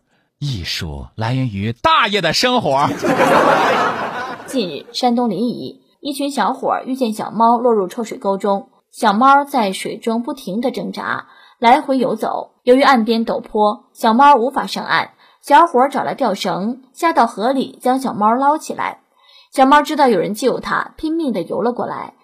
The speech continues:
Speaker 2: 还紧紧抓住绳索获救。最后，小伙子把它带回了家。
Speaker 1: 然后这个小伙子从此就开始了猫奴卑微的一生。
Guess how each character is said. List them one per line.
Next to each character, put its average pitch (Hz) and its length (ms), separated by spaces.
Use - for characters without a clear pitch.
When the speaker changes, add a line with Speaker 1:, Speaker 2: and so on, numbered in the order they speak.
Speaker 2:
还 294 220
紧 277 280
紧 214 220
抓 240 160
住 220 140
绳 196 240
索 - 160
获 - 260
救。 - 300
最 302 120
后， 277 180
小 240 180
伙 - 220
子 - 260
把 - 100
它 240 120
带 220 180
回 - 140
了 - 80
家。 165 340
Speaker 1:
然 139 160
后 185 80
这 165 80
个 151 80
小 143 160
伙 139 120
子 120 280
从 180 180
此 165 100
就 135 80
开 175 200
始 151 120
了 123 220
猫 208 240
奴 180 240
卑 208 380
微 170 160
的 151 120
一 165 160
生。 139 320